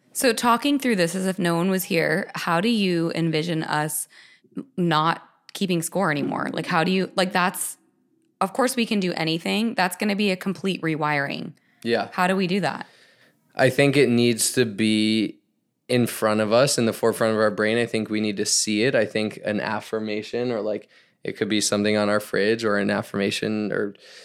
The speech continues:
Speaker 2: something along those lines where it's repeated, whether we see, say, think, hear it, because it's not gonna be natural for us, because it's our natural tendency to be like, "Oh, I did this, now you should do that." Oh, uh, like,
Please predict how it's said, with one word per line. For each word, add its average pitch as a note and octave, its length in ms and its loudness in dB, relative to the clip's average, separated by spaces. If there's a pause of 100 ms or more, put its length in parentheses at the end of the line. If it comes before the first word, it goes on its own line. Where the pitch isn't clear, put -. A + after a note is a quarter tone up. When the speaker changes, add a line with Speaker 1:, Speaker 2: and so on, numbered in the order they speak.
Speaker 2:
something D3 340 4
along C3 240 4
those A#2 180 2
lines A#2 280 2
where G#2+ 180 2
it's G#2 300 -2 (320)
repeated, G#2+ 800 0
whether G#2+ 260 2
we G2+ 140 0
see, A#2 400 2
say, G#2+ 440 2
think, G#2+ 380 -4
hear G#2+ 400 0
it, - 240 -2 (400)
because A#2 400 2
it's G#2 220 0
not G#2 320 0
gonna G#2+ 160 0
be G2+ 120 0
natural G2 380 -2
for - 240 -4
us, - 140 -4
because G2+ 340 -4
it's G2+ 180 -2
our G2+ 120 0
natural G#2 760 0 (460)
tendency G#2+ 680 0
to G2 120 -8
be A2 100 2
like, G2+ 220 4
"Oh, A#2 100 -4
I - 240 -4
did G#2+ 220 -2
this, G#2+ 300 0
now G#2+ 80 -2
you G#2 280 -2
should G#2 240 -10
do G#2+ 160 -6
that." G#2+ 360 -6
Oh, A2 280 -2 (160)
uh, G2+ 160 -2 (140)
like, G#2+ 300 -2